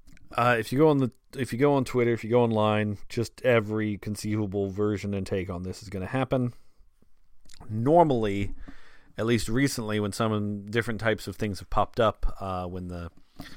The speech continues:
when the Bill Peters and the, the racism stuff came out and there were questions about that, I, I let that one sit. And the reason I did is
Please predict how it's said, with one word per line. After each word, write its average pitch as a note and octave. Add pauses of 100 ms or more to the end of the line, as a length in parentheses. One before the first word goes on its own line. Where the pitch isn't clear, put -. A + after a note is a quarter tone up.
(240)
when G#2+
the G2
Bill G#2+
Peters G#2
and F#2
the, E2+
the F2+
racism G2+
stuff -
came G2
out F2+
and E2 (320)
there G2+
were F2+
questions G#2
about F#2
that, F#2+ (160)
I, E2+
I G2
let G2
that G2+
one F2+
sit. -
And F#2+
the F2
reason F#2
I E2+
did G#2+
is G#2+